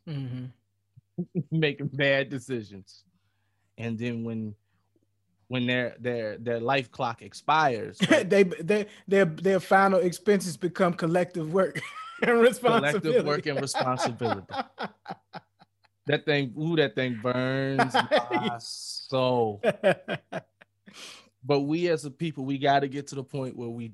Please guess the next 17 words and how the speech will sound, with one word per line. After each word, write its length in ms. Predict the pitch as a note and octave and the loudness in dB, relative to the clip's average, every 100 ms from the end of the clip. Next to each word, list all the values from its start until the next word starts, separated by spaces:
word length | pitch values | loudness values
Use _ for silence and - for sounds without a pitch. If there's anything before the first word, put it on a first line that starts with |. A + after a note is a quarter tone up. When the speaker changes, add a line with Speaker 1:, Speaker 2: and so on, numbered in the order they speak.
| - | -10
Speaker 2:
we 200 | B2 B2 | -6 -6
are 140 | A2+ G#2+ _ | -6 -12 _
doing 580 | C#3 C#3 C#3 C#3 C3 G#2+ _ | -4 -2 -4 -6 -6 -10 _
better. 420 | B2 A2 G#2 G2+ _ _ _ _ - | -2 0 -4 -12 _ _ _ _ -12
And 480 | A#2+ A#2 A2+ A2 A2 _ _ _ - | -8 -6 -6 -8 -12 _ _ _ -8
this 240 | D#3 - | -6 -4
requires 580 | F3 D#3 E3 D#3 D#3 C3 | -6 -2 2 4 2 -2
a 40 | |
commitment. 560 | B2+ C#3+ C#3 D3 A2+ A2+ | -8 -8 -6 -8 -8 -10
It 60 | |
requires 520 | A#2 A#2 C#3+ C#3+ D3 C#3 | -10 -4 0 0 0 -6
a 60 | |
commitment 760 | - C#3 B2 C3 C3 B2+ A2 - _ _ _ _ _ _ - | -12 -8 -6 -6 -8 -12 -12 -16 _ _ _ _ _ _ -8
to, 260 | C3 A#2+ - _ _ _ _ _ _ _ | -8 -8 -12 _ _ _ _ _ _ _
to 80 | D#3 | -4
become 380 | B2+ C3 D#3 C#3+ | -4 -4 -4 -2
active, 440 | C#3 C3 - C3+ | -4 -6 -6 -12